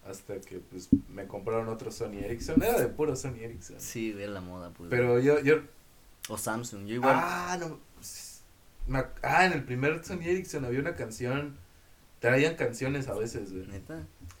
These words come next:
Speaker 1: Y en el primero traía una de Ricky Martin, güey, la de Tu Recuerdo, me acuerdo,
Speaker 2: No
Speaker 1: del M T V
Speaker 2: mames.
Speaker 1: Unplugged, sí, güey.
Speaker 2: No mames.
Speaker 1: Pero, <laughs> en el segundo, en el tercer Sony Ericsson, güey,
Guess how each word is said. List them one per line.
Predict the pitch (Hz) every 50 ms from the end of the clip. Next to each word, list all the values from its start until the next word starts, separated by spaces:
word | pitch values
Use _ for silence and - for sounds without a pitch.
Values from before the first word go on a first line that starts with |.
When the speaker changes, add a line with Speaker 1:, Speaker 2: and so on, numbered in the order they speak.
| - 90
Speaker 1:
Y | 90 110 120
en | 120 120
el | 117 113
primero | 110 120 117 117 131 147 170 190 220 233 240 240 - - - -
traía | - 120 110 113 117 123 135 139 139 143 143 135
una | 131 135 143 135
de | 117 104 101 98 95 95 98
Ricky | 107 110 - - 113
Martin, | 110 107 107 113 117 110 101 98 95
güey, | 95 95 95 92
la | 101 95
de | 95 98 95 92 92 92
Tu | - - -
Recuerdo, | - - - - - 113 113 120 120 113 98 98 98 95
me | 92
acuerdo, | 92 92 - - 101 104 101 98 101 101
Speaker 2:
No | 107 107 104 101
Speaker 1:
del | 107 113 120
M | 127 135 -
T | - 123
V | 123
Speaker 2:
mames. | 123 120 - 120
Speaker 1:
Unplugged, | 120 117 117 113 120
sí, | 123 - 131 120
güey. | 123 120 113 - - - -
Speaker 2:
No | 110 110
mames. | 110 107 107 104 101 101 101
Speaker 1:
Pero, | 151 185 202 196 180 131 123 131 - - - - - - - - -
<laughs> | - - -
en | 226 202 190 196
el | 190 214 -
segundo, | - - 240 226 214 208 190
en | 180 175
el | 165 -
tercer | 175 165 156 - 240 254 269 262
Sony | - - 233 233 240 -
Ericsson, | 147 151 190 208 202 - - 196 190 190 190 185
güey, | 180 185 156 123